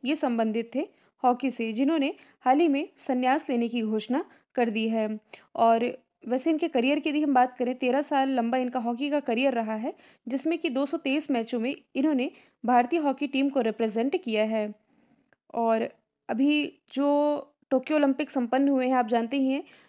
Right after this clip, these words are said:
जो मेंस हॉकी टीम रही थी, इन्होंने ब्रॉन्ज मेडल अपने नाम किया, यानी कि कांस्य पदक, इसका भी ये हिस्सा रहे थे। अब देखिए, यहाँ बात की जा रही हॉकी की,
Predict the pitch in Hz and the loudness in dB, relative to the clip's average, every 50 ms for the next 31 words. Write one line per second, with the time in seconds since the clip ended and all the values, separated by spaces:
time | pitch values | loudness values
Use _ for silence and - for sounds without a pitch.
0 | _ - 240 226 311 320 285 254 254 294 302 320 294 277 240 277 277 277 254 262 | _ -6 -2 0 2 2 4 4 4 2 2 0 0 0 -2 -2 -2 -2 -2 0
1 | 247 254 233 226 226 233 254 285 294 - - 269 285 302 277 277 247 220 233 233 | 0 0 0 -2 -2 -4 -4 -4 -4 -4 -2 0 2 2 2 0 2 2 2 4
2 | 262 277 269 277 240 226 233 233 233 226 240 269 285 262 233 220 240 240 269 254 | 4 2 2 0 0 0 0 0 0 0 0 0 2 2 0 0 -2 -2 -2 -4
3 | 285 320 311 254 262 254 302 277 - 226 226 254 247 294 - 247 208 214 208 214 | -2 -2 -2 -2 -2 -2 -4 -4 -4 -4 -4 -4 -4 -6 -6 -6 -4 -6 -6 -8
4 | _ - - _ _ _ - 254 247 - 330 330 262 277 277 269 247 240 269 269 | _ -20 -20 _ _ _ -8 -6 -2 2 2 2 4 2 2 2 0 0 0 0
5 | 262 220 - - 285 302 277 233 214 214 214 220 214 208 208 - _ _ _ _ | -2 -2 0 0 2 2 2 2 0 -2 -2 -6 -6 -6 -8 -10 _ _ _ _
6 | _ _ _ _ - - 254 240 320 311 - 349 320 311 294 311 277 262 254 262 | _ _ _ _ -4 -2 0 0 0 0 2 2 2 2 2 4 4 4 2 2
7 | - 277 269 226 226 220 247 294 285 254 240 220 - 254 247 247 - 214 208 208 | 0 -2 2 4 4 4 4 2 0 0 -2 -2 -2 -2 -4 -4 -4 -6 -6 -8